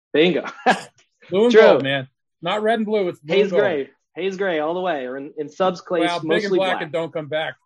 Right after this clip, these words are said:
Speaker 2: if you're in
Speaker 1: <laughs>
Speaker 2: submarine.
Speaker 1: Well, I come back. Uh,
Speaker 2: Yeah.
Speaker 1: you
Speaker 2: Big and black
Speaker 1: definitely
Speaker 2: and you're gone a long time.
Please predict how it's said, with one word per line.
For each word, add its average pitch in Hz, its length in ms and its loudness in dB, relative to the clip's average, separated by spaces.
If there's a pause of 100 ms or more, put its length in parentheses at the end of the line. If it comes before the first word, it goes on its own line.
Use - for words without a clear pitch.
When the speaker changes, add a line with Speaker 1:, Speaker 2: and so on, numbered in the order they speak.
(180)
Speaker 2:
if - 220 -20
you're 311 220 4
in 131 80 -2
Speaker 1:
<laughs> - 0 -
Speaker 2:
submarine. 135 580 2
Speaker 1:
Well, 277 280 -4
I 277 120 0
come 320 240 2
back. 190 340 -2 (300)
Uh, 240 540 0
Speaker 2:
Yeah. 185 180 0
Speaker 1:
you 190 280 -6
Speaker 2:
Big 233 220 4
and 233 80 2
black 220 280 4
Speaker 1:
definitely 190 40 0
Speaker 2:
and 185 80 -2
you're 170 100 0
gone 196 260 0
a - 20 -4
long 175 220 -2
time. 180 320 -4